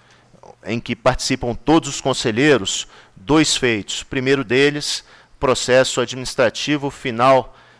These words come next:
nove três oito dois de dois mil e dez, conselheiro relator Gilvandro Vasconcelos.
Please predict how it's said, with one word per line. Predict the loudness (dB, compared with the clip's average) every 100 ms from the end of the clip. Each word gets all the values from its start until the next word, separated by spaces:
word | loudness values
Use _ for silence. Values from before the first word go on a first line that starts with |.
| _
nove | -10 0 2 2 0 -8 _ _
três | 0 2 2 0 -4 -4 -4 -6 _ -2
oito | 4 4 4 -2 -4
dois | 2 4 4 2 -4 -6 -6 -10 -16 _ _ _
de | -14 -6 -2 0 -2 -4
dois | -2 0 0
mil | -2
e | 0
dez, | 4 4 4 -2 -8 -14 _ _ _ _ _
conselheiro | -8 -8 -6 -4 0 2 2 -2 -8 _ _ _ _ _ _
relator | 2 6 6 6 6 6 4 -2 -14 -20 _ _ _ _ -10
Gilvandro | 0 2 4 6 6 4 2 2
Vasconcelos. | 0 2 0 0 2 0 -2 -6 -10